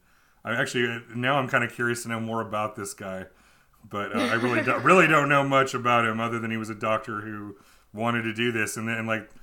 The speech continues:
Speaker 1: the Value Tales
Speaker 2: He
Speaker 1: lasted
Speaker 2: could be
Speaker 1: from
Speaker 2: a total monster. You don't know.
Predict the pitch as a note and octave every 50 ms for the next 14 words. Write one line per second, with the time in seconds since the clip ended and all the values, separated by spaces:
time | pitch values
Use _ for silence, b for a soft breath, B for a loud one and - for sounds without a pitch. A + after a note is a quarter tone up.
0 | b b b b b _ - A#2+ A2 A#2 B2 C#3+ D3+ D3 - D3 C3+ C3 B2 B2
1 | B2 B2+ - - E4 F4 C4 D#4 D4+ C4+ B3 B3+ - B3 A#3+ A#3+ A#3+ A#3+ A#3 A3+
2 | G#3+ G#3+ A3 A#3+ A#3 - - F#3 E3 D3 - F3+ F#3+ E3+ F3 F#3+ G3 G#3 G#3+ G3+
3 | F#3+ G#3 A3 F3+ C#3